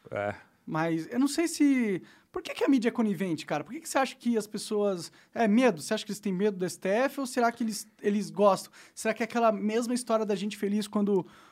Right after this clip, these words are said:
Speaker 2: o, o S T F proibiu o, o
Speaker 1: Aham.
Speaker 2: Lula de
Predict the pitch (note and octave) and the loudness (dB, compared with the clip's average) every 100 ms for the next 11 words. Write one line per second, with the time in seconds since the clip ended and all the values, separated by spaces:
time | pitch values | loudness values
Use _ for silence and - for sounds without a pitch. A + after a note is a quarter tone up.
0 | _ G#3 G3 F#3 F3+ E3+ E3 F3 E3+ D#3+ | _ -2 2 4 4 0 0 0 2 2
1 | F3 G3+ G3 - G3 D#3 G3 G3 F#3 F3 | 0 -2 -4 -2 -2 0 -2 0 -2 -4
2 | F3+ F3 D#3+ F3+ G3 F#3+ E3 F3+ F3 | -4 -2 0 2 4 2 0 -4 -4